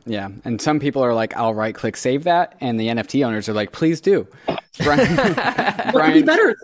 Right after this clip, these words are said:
Speaker 3: The more you talk about me, the more you
Speaker 1: Yeah.
Speaker 3: pump my project,
Speaker 1: Mm-hmm.
Speaker 3: the happier I am. Nothing could be better than you reproducing the work. And, like, for me, th-, again, as a copyright scholar, this is really exciting, right?
Speaker 1: Mm.
Speaker 3: Because the, the problem is we've sort of,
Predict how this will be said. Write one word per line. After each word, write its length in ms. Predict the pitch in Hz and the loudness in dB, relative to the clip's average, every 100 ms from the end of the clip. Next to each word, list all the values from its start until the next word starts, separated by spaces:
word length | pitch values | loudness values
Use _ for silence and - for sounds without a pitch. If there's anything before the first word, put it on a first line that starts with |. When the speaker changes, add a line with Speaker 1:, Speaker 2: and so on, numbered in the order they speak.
| - | 2
Speaker 3:
The 80 | 285 | 6
more 280 | 277 320 | 8 8
you 180 | 339 392 | 8 6
talk 320 | - 302 320 | 6 2 2
about 260 | 311 285 240 | 4 4 4
me, 300 | 220 170 - | 2 0 0
the 100 | 233 | 4
more 280 | 226 254 294 | 6 6 6
you 140 | 277 269 | 4 2
Speaker 1:
Yeah. 120 | - | 2
Speaker 3:
pump 220 | 277 269 | 0 2
my 180 | 240 240 | 0 0
project, 640 | - 247 277 233 202 196 - | 0 -2 -2 2 0 0 -8
Speaker 1:
Mm-hmm. 200 | 113 190 | -10 -4
Speaker 3:
the 100 | 208 | -4
happier 520 | 214 226 - 247 240 | -2 -6 -8 -4 -2
I 100 | 233 | 0
am. 220 | 262 190 | 2 2
Nothing 420 | 185 220 262 254 | 2 0 -2 -2
could 200 | 208 240 | -2 -4
be 160 | 202 220 | -2 -2
better 640 | 185 196 240 131 143 - _ _ _ _ - | 0 0 0 -2 -4 -12 _ _ _ _ 0
than 240 | 202 196 | 2 2
you 460 | 190 202 196 196 170 | 2 4 4 4 0
reproducing 760 | 196 196 190 190 185 196 185 | -4 -2 0 0 0 -2 -2
the 100 | 185 | -2
work. 300 | 233 294 - - | 2 2 0 -4
And, 120 | 226 269 | 0 2
like, 120 | 277 | 2
for 140 | - | 0
me, 280 | 269 311 185 190 | 4 4 4 -2
th-, 140 | 233 | -4
again, 300 | 208 185 165 | 0 2 0
as 180 | 160 175 | 0 -4
a 60 | 175 | -6
copyright 480 | - 285 - 180 160 | -6 -8 0 0 0
scholar, 460 | - 156 147 151 - _ - | -2 0 0 -4 -10 _ -2
this 160 | 190 | 0
is 140 | 196 151 | 0 0
really 180 | 143 123 | 0 -2
exciting, 380 | - - - _ _ - | -4 -10 -14 _ _ -6
right? 200 | 143 180 | -4 -4
Speaker 1:
Mm. 140 | 190 - | -6 -2
Speaker 3:
Because 280 | 208 220 - - 254 | 2 2 0 -6 -2
the, 80 | |
the 180 | 208 247 | 0 -2
problem 360 | - 302 320 254 | 0 2 4 2
is 80 | - - | -2 -2
we've 160 | 240 - | 0 2
sort 180 | 311 | 2
of, 120 | 302 | 2